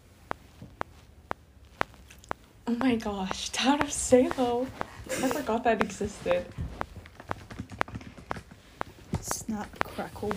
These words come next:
Speaker 2: pop.
Speaker 1: Do you remember, do you remember your, um, uh, login?
Speaker 2: No. <laughs>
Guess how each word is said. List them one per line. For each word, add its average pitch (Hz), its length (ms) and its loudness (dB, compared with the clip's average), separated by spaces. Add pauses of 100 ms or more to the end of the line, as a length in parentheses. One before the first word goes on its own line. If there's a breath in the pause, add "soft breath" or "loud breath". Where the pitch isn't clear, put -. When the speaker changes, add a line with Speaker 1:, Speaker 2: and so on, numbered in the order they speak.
Speaker 2:
pop. 185 400 -4 (580)
Speaker 1:
Do 254 140 4
you 247 140 4
remember, 240 500 2
do 233 100 -6
you 254 100 6
remember 233 440 0
your, 262 340 0
um, 196 460 -2 (260)
uh, - 160 -8 (120)
login? 214 560 -4 (4000)
Speaker 2:
No. 220 360 4
<laughs> 262 300 4